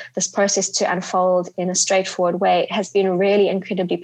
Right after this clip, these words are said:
empowering. Even if I don't end up having the home birth that I want, the, the process up until this point and the decision for it has been incredibly empowering for me. And it's put me in the center of the experience, which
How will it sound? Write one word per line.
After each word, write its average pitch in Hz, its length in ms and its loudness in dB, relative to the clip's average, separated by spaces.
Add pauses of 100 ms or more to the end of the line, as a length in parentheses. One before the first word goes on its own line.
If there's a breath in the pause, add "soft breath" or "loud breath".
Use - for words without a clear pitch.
(120)
empowering. 190 640 0
Even 240 200 4
if 226 140 -2
I 202 140 4
don't 190 380 4
end 208 160 2
up 208 120 0
having 220 280 0
the 202 80 2
home 196 240 0
birth 185 320 2
that 180 240 2 (180)
I 180 200 0
want, 214 580 2 (720 loud breath)
the, 208 360 2
the 202 80 -2
process 240 600 0
up 214 140 -4
until 208 200 -2
this 185 180 -2
point 196 680 0
and 190 100 2
the 185 60 2
decision 202 480 0
for 214 320 2
it 185 60 -2
has - 200 -2
been 196 200 0
incredibly 208 640 0
empowering 196 380 -2
for 202 120 -6
me. 190 120 0
And 196 120 -2
it's 196 120 -8
put - 340 -6
me 214 300 4
in 196 80 2
the 196 80 0
center 196 400 -2
of 185 80 -4
the 185 100 0
experience, 180 800 -2
which 196 240 -4